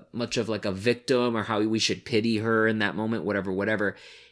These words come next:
It's not to say that when she says that, she hasn't felt that before. And I feel that in their performances, these characters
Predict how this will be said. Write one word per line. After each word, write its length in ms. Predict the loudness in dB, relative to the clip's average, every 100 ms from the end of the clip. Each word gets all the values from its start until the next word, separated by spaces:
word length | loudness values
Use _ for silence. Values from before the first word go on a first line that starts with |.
| _
It's 220 | 0 2
not 220 | 2 4 4
to 60 |
say 240 | 4 4 4
that 160 | 4 4
when 180 | 2
she 200 | 0 0
says 480 | 2 2 2 0 0
that, 440 | 2 2 2 -2 -4
she 240 | -2 -2
hasn't 500 | 0 0 0 0 -4
felt 360 | -4 0 0 -4
that 160 | -8
before. 500 | -8 -12 -10 -12 -14 _ _ _ _ _ _ _ _ _ 0
And 140 | 2
I 80 | 2
feel 380 | 2 4 4 4
that 160 | 2
in 120 | 2
their 120 | 2 2
performances, 960 | 0 -4 -2 -2 -2 -2 0 2 0
these 240 | -2 -4 -4
characters 840 | 0 0 0 -2 0 0 0